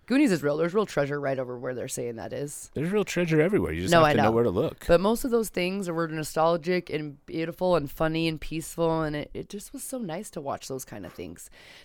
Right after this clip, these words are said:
Speaker 1: Now all the
Speaker 2: The,
Speaker 1: movies we
Speaker 2: everything
Speaker 1: watch
Speaker 2: had, like, a
Speaker 1: now is
Speaker 2: happy
Speaker 1: just
Speaker 2: ending.
Speaker 1: so fucked. e-,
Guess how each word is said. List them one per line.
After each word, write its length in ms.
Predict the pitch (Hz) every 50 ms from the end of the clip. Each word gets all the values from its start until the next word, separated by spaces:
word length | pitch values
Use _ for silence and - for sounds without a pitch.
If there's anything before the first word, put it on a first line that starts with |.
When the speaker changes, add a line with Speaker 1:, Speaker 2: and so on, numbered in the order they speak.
| - -
Speaker 1:
Now 120 | 196 247 285
all 60 | 330
the 60 | - -
Speaker 2:
The, 40 | 226
Speaker 1:
movies 200 | 220 - - -
we 80 | 165 196
Speaker 2:
everything 100 | 196 180
Speaker 1:
watch 160 | 180 175 175
Speaker 2:
had, 100 | 156 147
like, 100 | 143 135
a 40 | 156
Speaker 1:
now 180 | 190 226 202 151
is 80 | 143
Speaker 2:
happy 220 | 107 107 110 - 151
Speaker 1:
just 140 | 104 92 82
Speaker 2:
ending. 120 | 87 87 175
Speaker 1:
so 540 | 175 170 175 175 175 185 190 202 214 220 - - - - - - - - - -
fucked. 340 | - - 196 190 - - - -
e-, 40 | -